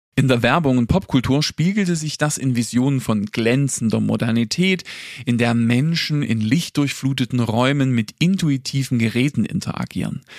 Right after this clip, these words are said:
Fruitica Arrow war der visuelle Ausdruck dieses Versprechens. Ein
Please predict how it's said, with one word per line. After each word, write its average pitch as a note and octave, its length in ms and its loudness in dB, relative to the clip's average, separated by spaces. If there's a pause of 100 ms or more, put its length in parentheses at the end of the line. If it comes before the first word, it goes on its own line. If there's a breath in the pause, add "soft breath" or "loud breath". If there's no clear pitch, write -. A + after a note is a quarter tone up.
(260 loud breath)
Fruitica G3+ 480 2
Arrow E3+ 540 2
war C3 360 2
der A#2 240 0
visuelle A#2 540 0
Ausdruck - 480 -2
dieses A2 300 -6
Versprechens. - 880 -6
Ein - 260 -2